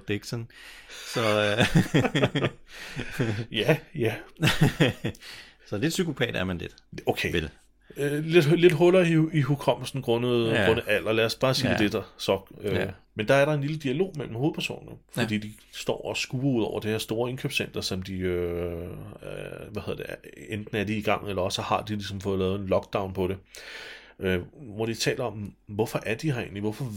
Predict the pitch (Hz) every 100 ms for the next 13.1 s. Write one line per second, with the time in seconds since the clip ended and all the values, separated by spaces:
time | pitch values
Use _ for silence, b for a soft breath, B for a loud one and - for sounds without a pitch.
0 | 92 92 98 101 139 127 101 110 110 110
1 | 107 98 98 101 110 95 90 90 95 107
2 | 107 123 120 113 110 113 - 107 104 B
3 | B B B B _ _ _ _ _ -
4 | 110 127 107 107 101 107 113 110 113 104
5 | - 117 - 104 - 92 95 98 - -
6 | - 113 98 113 107 107 113 101 98 117
7 | 104 104 - _ - 151 156 - 131 95
8 | 98 - 95 98 - - 101 92 98 -
9 | - - - - 170 117 107 B B B
10 | B 98 92 92 87 82 80 78 - -
11 | 98 98 110 - 104 95 110 104 98 113
12 | 107 87 98 101 87 87 82 - - -
13 | 110